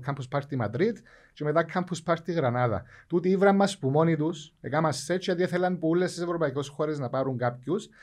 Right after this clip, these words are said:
και θεωρήσαν ότι που την Κύπρο οι innovators ήμασταν εμείς. Τότε. Ε, και, μ,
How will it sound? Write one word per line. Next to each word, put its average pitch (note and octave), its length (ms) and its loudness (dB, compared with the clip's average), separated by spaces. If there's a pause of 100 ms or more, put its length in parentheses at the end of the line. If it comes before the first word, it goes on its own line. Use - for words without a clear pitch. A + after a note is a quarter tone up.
(180)
και D3+ 100 -6
θεωρήσαν F3+ 420 2
ότι F#3+ 160 4
που G3 100 2
την D3+ 160 2
Κύπρο F#3 560 0
οι D#3+ 260 2
innovators D#3 680 2
ήμασταν E3 320 -4
εμείς. B2 460 -4 (580)
Τότε. E3+ 400 6 (1400)
Ε, C4 100 -6
και, C4 140 -2
μ, A#3+ 640 2